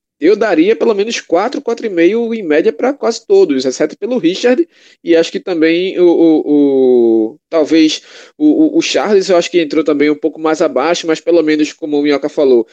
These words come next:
quando ele entra, e aí uma boa leitura de Guto, porque as duas mudanças que ele faz pra tirar primeiro o Kleber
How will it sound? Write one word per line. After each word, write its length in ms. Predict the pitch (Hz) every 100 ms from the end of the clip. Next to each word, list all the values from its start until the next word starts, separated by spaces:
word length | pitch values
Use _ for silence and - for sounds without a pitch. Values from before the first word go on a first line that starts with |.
| _
quando 200 | - 170
ele 200 | 175 156
entra, 420 | 135 165 180 147 -
e 80 | -
aí 100 | 139
uma 100 | 151
boa 200 | 143 143
leitura 300 | 156 143 143
de 140 | 127 127
Guto, 300 | 117 170 -
porque 380 | 160 - 147 120 _ _
as 160 | 123 127
duas 180 | 160 170
mudanças 420 | 180 160 156 147
que 80 | 160
ele 140 | 151
faz 380 | 143 131 117 -
pra 180 | 131 131
tirar 320 | 143 131 135
primeiro 320 | 147 131 131
o 80 | 143
Kleber 460 | 131 117 104 90